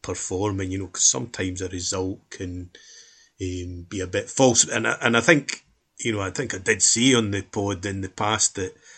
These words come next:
some of Fiorentina's results in the run-up to Christmas were a bit,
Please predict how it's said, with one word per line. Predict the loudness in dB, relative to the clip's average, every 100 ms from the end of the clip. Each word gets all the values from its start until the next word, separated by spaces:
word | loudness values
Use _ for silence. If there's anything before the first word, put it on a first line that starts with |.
| -4
some | 0 2 2
of | 0
Fiorentina's | -2 -2 -2 -2 -4 -2
results | -2 -2 -2 -2 -4
in | -4
the | -8
run-up | -6 -2 -2 -4 -8
to | -10
Christmas | -6 -2 -2 -2 -4 -4
were | 0 0 2
a | 0
bit, | -2 -4